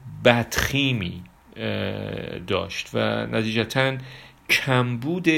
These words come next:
مسئولیت حادی داشت و همهٔ عمر خودش رو،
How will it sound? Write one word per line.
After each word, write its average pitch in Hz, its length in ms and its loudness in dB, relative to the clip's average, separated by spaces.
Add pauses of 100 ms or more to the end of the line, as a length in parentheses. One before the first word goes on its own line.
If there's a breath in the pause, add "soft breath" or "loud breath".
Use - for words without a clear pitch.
(640 loud breath)
مسئولیت 110 1300 2 (160)
حادی 135 680 0
داشت 87 420 -8
و - 40 -2
همهٔ 156 680 0
عمر 160 360 0
خودش 135 340 0
رو، 117 320 -2